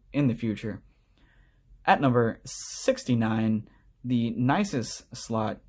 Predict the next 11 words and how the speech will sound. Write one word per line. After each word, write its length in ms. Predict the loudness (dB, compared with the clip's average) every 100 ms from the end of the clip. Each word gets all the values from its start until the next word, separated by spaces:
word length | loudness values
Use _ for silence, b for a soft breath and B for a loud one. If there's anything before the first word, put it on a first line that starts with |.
| -20 -20 _ -4
in 200 | 0 0
this 160 | -2
whole 220 | -6 -6 -4
list, 360 | -4 -6 -12 -20 b b
we 120 | -2
have 300 | 0 0 -2 -10 -8 -4
Julius 520 | 2 4 4 2 0
Randle, 500 | 0 0 0 -4 -10 b b b b b b
uh, 220 | 2 4
who 180 | 4 4
I 260 | 4 2